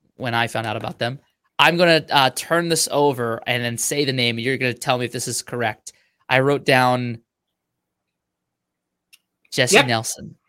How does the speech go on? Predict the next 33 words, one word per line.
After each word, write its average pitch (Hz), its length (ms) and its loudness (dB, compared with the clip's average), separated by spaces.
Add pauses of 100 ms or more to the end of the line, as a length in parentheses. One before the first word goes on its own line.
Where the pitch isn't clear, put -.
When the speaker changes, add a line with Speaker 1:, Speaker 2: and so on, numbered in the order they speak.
(1040)
Speaker 2:
Yeah. 320 180 2 (1600)
Speaker 1:
You 285 120 4
know 330 60 8
what's, - 240 2 (380)
you're 254 120 0
not 254 200 4
blown 247 320 6
away 240 200 8
by 277 140 6
that? 269 240 4 (920)
Speaker 2:
Uh, 135 720 8
well, 180 120 2
once 208 180 4
you 196 60 2
said 151 180 0
Nicki 147 200 0
Minaj. 117 800 2
<laughs> - 140 -10 (320)
Speaker 1:
Oh, 175 200 8
okay, 131 240 6
okay. 135 200 2 (120)
Speaker 2:
I, 143 160 8
Speaker 1:
But - 100 6
check 131 200 6
Speaker 2:
I - 20 4
was 135 60 2
Speaker 1:
this 139 100 2
Speaker 2:
like, 139 120 6
Speaker 1:
out. - 60 0
Speaker 2:
"Yeah, 120 180 2
that's 120 200 -6
definitely 123 320 0
it." 135 140 4